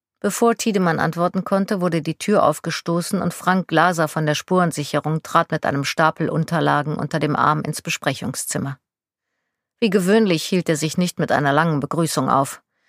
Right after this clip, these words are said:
"Ich komme gerade von der I T. Die ersten Auswertungen von Theresa Althoffs Laptop liegen vor. Dabei wurde eine interessante Entdeckung gemacht."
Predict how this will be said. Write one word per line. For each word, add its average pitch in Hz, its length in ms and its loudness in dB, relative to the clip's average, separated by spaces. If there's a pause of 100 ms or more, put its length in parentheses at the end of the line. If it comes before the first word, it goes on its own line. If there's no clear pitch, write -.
(520)
"Ich - 160 -2
komme 285 180 6
gerade 262 300 4
von 254 160 4
der - 120 4
I 220 80 2
T. 147 320 -4 (140)
Die 214 80 0
ersten 226 320 4
Auswertungen 196 640 2
von 190 220 0
Theresa 190 420 2
Althoffs 180 440 0
Laptop 170 380 0
liegen 151 240 -2
vor. 151 340 0 (500)
Dabei 220 240 2
wurde 226 220 4
eine 196 220 2
interessante 226 640 0
Entdeckung 196 420 0
gemacht." 160 520 -2